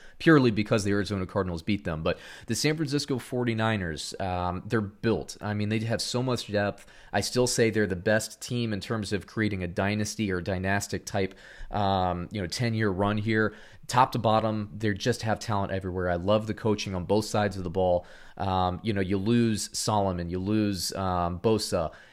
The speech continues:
And what happens? This defense just continues to produce.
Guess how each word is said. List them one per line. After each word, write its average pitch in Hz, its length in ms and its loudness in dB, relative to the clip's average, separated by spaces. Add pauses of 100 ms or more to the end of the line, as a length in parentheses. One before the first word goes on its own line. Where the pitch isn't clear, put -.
(120)
And 110 100 0
what 107 140 6
happens? 107 400 0
This 98 140 -4
defense 104 420 -2
just 104 360 0
continues 101 520 -4
to - 80 -6
produce. 90 520 -4